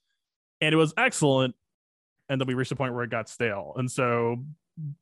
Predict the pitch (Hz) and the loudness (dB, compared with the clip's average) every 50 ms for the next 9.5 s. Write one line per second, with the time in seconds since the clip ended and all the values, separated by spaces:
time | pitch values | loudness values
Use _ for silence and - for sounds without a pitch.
0 | _ _ - - 160 147 147 139 147 139 - 135 131 127 143 135 123 - 120 104 | _ _ -2 -2 0 2 4 2 2 2 2 2 0 2 2 0 0 -2 -2 0
1 | - 131 120 110 - 95 101 - 120 127 127 127 120 120 120 120 117 117 113 113 | 2 0 0 0 -2 -10 -14 -8 -4 -2 -2 0 0 0 0 0 0 0 0 -2
2 | 113 - _ _ _ _ _ _ _ _ _ _ _ _ _ - 120 127 123 127 | -2 -4 _ _ _ _ _ _ _ _ _ _ _ _ _ -2 0 0 2 2
3 | 131 135 139 139 - - - - - - - _ _ 139 147 143 147 147 147 151 | 2 2 2 0 -2 -6 -8 -8 -8 -10 -12 _ _ 0 2 2 2 4 2 2
4 | 139 - 151 143 156 151 156 156 147 143 151 - - - 135 147 156 156 151 143 | 4 2 2 4 4 2 2 2 4 2 0 0 0 0 2 2 2 2 2 2
5 | 147 151 147 - - 151 156 160 165 170 165 151 - 156 147 147 147 - 151 147 | 0 0 0 -4 -6 -6 -4 -2 0 0 0 -2 -2 -2 -2 -2 -2 -4 -6 -2
6 | 151 156 147 - - - 147 143 147 147 147 147 151 151 - - 156 151 147 147 | -2 -2 -2 -4 -4 0 2 2 4 2 2 2 0 -2 -2 -2 -4 -4 -4 -4
7 | - - 185 196 185 165 175 180 180 165 156 147 135 135 147 139 - 143 143 147 | -2 0 0 2 0 0 0 -2 -2 0 -2 -4 -2 -2 -4 -4 -2 0 0 0
8 | 143 139 139 156 180 165 135 - 131 120 120 120 120 120 - - _ 127 131 131 | 0 0 0 0 0 -2 -2 -2 -2 -2 -2 -2 -4 -8 -10 -6 _ 0 0 2
9 | 131 127 127 123 120 120 117 123 139 | 2 2 2 0 0 0 -2 -4 -6